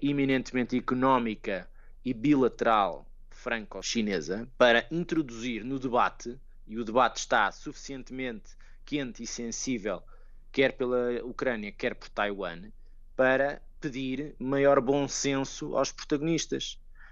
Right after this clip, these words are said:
Acresce a isto que a visita do presidente Macron à China foi acompanhada da visita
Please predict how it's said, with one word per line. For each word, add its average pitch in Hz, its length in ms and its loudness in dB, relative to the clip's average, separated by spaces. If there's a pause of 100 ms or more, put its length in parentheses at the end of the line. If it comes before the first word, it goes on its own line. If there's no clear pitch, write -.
(160)
Acresce 175 440 4
a - 20 6
isto 120 560 -2
que 127 500 0
a 117 100 2
visita 117 520 2
do 110 120 -2
presidente 110 260 -2
Macron 113 340 -2
à 101 100 0
China 98 460 -4
foi 127 280 8
acompanhada 131 840 4
da 110 140 0
visita 107 580 -6